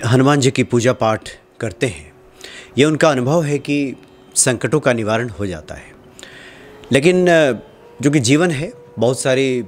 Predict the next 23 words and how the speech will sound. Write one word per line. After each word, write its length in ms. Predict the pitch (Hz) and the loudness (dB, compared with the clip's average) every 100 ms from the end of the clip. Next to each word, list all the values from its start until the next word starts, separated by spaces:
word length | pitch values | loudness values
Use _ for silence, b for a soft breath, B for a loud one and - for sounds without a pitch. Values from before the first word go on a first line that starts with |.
| - | -8
चीज़ें 500 | - 110 127 123 104 | -4 0 0 0 -2
चलती 320 | 98 107 98 127 | -6 -8 -2 -2
रहती 320 | 110 - 123 | -2 -2 -4
हैं, 160 | 131 - - _ B B B B B B B - | -6 -12 -20 _ B B B B B B B -2
जिसकी 280 | 113 - 175 | 2 2 4
वजह 220 | 135 151 | 4 4
से 400 | 151 170 175 160 - - - - | 2 2 2 -2 -8 -20 -4 0
कई 180 | 147 | 2
बार 500 | 165 165 175 180 180 | 4 4 4 2 2
संकटों 520 | 147 143 123 139 170 196 | 0 -2 -2 0 2 2
में 100 | 175 | 2
व्यक्ति 720 | 143 - 175 190 165 - - - _ - | 0 -2 -2 -2 -2 -6 -16 -20 _ -10
घिर 240 | - 180 | 0 0
जाता 340 | 139 95 - 92 | 0 -6 -10 -8
है। 100 | 104 | -4
यानी 300 | 123 160 160 135 | -2 -2 -2 2
एक 220 | 170 160 | 2 2
संकट 460 | - 131 131 156 127 - - - - _ | -2 -2 0 -2 -4 -10 -12 -18 -20 _
टला 280 | 113 127 147 | -2 2 0
नहीं 280 | 120 80 82 - _ B B B B B _ _ | -2 -10 -16 -20 _ B B B B B _ _
कि 100 | 120 | -2
दूसरा 440 | 85 123 117 139 | 2 0 2 2
संकट 420 | 151 123 113 131 | 2 -2 -2 -4